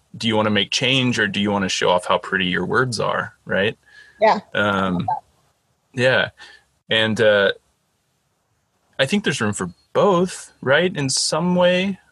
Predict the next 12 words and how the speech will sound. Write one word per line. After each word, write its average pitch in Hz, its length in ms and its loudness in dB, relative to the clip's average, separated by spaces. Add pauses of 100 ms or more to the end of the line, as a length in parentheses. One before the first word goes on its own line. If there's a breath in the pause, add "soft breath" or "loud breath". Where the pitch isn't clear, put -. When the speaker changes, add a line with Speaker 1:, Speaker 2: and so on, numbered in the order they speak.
(100)
Speaker 1:
Um, 117 600 0
but 117 300 4
yeah, 131 240 4
there 117 160 0
is 123 260 0
this 117 160 -2
question 104 520 -2
of, 95 760 -2
um, 90 440 -4
are 113 140 2
you 107 180 -2
writing 104 720 0